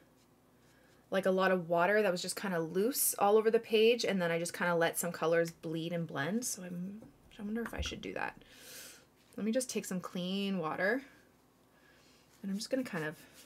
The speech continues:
lay it in some of the background so we can get some of these color bleeds. But making sure I'm using clean water. Just laying it there. So if it just touches it, it will get a softer effect, I think.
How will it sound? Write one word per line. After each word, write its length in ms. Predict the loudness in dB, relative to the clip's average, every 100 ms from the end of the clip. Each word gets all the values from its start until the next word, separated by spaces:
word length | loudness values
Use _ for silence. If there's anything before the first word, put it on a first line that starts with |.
| -20 -20 _ _ _ _ _ _ _ _ _
lay 180 | -2 0
it 80 | 0
in 120 | -2
some 160 | -6 -4
of 60 |
the 80 | -2
background 460 | -2 -2 -2 -4 -4
so 120 | -4
we 40 |
can 60 | -6
get 140 | -6
some 180 | -6 -4
of 60 | -2
these 160 | -4
color 280 | -6 -8 -6
bleeds. 460 | -6 -8 -8 -12 -14 -16 _ _ _ _ _ _ -20 -20 _ -8
But 160 | -8 -10 -8
making 260 | -6 -2 -2
sure 200 | 0 0
I'm 140 | -2
using 360 | -4 -6 -6 -10 -14
clean 500 | -20 -8 -4 -2 -2
water. 380 | -4 -4 -4 -6 -8 -20 _ _ _ _ _ _ _ _ _ _ _ _ _ _ _ _ _ _ -20
Just 240 | -14 -12 -6
laying 220 | -4 -4
it 140 | 0
there. 180 | 2 2
So 180 | 2 2
if 100 | 2
it 120 | -2
just 200 | -2 -4
touches 340 | 0 0 2 2
it, 120 | 2
it 80 | 2
will 80 |
get 120 | 0 -2
a 40 |
softer 600 | 0 -2 -2 0 0 -2 -6 -20 _ _ _ _ _ -16
effect, 520 | -10 -6 -6 -6 -14 -16 -16
I 60 |
think. 320 | -14 -14 -16